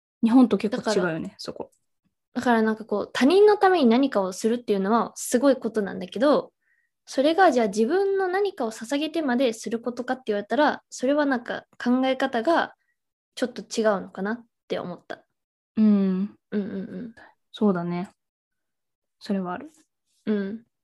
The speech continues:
Speaker 2: ていうのはすごい感じたかな。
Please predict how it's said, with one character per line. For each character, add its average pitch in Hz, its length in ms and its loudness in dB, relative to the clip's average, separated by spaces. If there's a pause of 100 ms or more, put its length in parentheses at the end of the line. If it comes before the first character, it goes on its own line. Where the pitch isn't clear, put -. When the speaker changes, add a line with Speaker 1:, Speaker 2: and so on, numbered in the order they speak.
(1080)
Speaker 2:
て 277 100 -2
い 262 60 4
う 247 60 4
の 208 80 0
は 196 80 -6
す - 160 -10
ご 202 80 -6
い - 60 -14
感 196 200 -8
じ 220 120 -10
た 202 100 -6
か - 120 -10
な。 - 240 -12